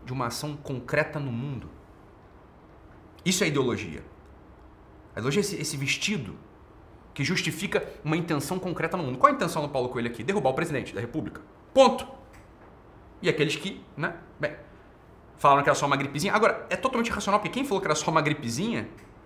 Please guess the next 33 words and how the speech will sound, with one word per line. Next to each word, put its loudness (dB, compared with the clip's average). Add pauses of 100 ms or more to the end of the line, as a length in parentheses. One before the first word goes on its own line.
foi 4
o 2
próprio 4
outro 6
progressista 0
chamado 4
doutor 0
Drauzio 4
Varela. 6
Foi 2
ele 2
que -2
foi 2
o -8
primeiro 0
a -2
falar -2
isso. -6 (1300)
Né? 0
Se -2
você -4
se -4
lembrar 6
bem. 2 (1200)
Foi 2
ele 4
que 2
foi 2
o -10
primeiro 2
a -2
falar 8
isso. -6